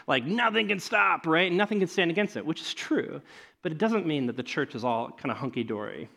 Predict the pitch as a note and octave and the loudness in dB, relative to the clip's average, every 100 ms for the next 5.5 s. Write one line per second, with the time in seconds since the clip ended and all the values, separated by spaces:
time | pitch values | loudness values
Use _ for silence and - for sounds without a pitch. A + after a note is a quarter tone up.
0 | - A2+ B2+ C3+ A2+ C#3 C3+ B2+ A2+ C3+ | -6 -4 -4 -6 -8 -4 -2 -4 -4 -4
1 | C3+ B2+ - F3+ D#3+ A2 C3+ B2+ B2 B2+ | -4 -4 2 2 2 0 -6 -6 -6 -4
2 | B2 B2+ B2 - - D#3 A#2 B2+ C3 - | -4 -4 -6 -6 0 0 0 -2 -6 -14
3 | - - B2+ B2 D#3 D#3 C#3+ C3 C3 - | -20 -6 -6 -2 2 4 4 2 0 -6
4 | B2+ A2 A#2+ - - D#3+ A#2 B2 A#2 G#2 | -8 -6 -8 -8 -4 -2 -2 -4 -8 -4
5 | A2 A#2+ - A2 | -4 -4 -8 -10